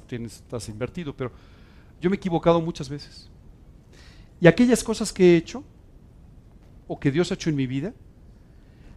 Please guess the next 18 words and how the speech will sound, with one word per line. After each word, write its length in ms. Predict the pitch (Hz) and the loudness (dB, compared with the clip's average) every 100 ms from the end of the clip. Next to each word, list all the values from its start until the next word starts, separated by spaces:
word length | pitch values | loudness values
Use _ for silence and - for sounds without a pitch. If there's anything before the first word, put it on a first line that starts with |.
| - | -4
las 180 | 151 139 | -2 2
ha 40 | |
hecho 260 | 196 - 151 | 0 2 2
Él, 220 | 202 302 - - - - - - - - - - - - - - - - - - | 4 2 -4 -20 -20 -20 -20 -20 -20 -20 -20 -20 -20 -20 -20 -20 -20 -20 -20 -14
solamente 480 | - 202 190 190 190 | 2 6 6 4 2
han 60 | |
sido 200 | - 185 | 0 -2
resultado 480 | 170 139 - 165 170 | -4 -6 2 2 2
de 80 | 143 | -4
obediencia, 580 | 131 127 156 185 254 294 - - - - - - - - - - - - - | -6 -2 -2 -2 -10 -14 -18 -20 -20 -20 -20 -20 -20 -20 -20 -20 -20 -20 -10
y 60 | |
por 180 | 123 143 | -2 4
el 120 | 143 | 4
otro 200 | 165 165 | 4 4
lado, 180 | 156 147 | 4 4
en 60 | 135 | 2
el 100 | 123 | -4
fondo, 420 | - 156 190 | -4 -4 -4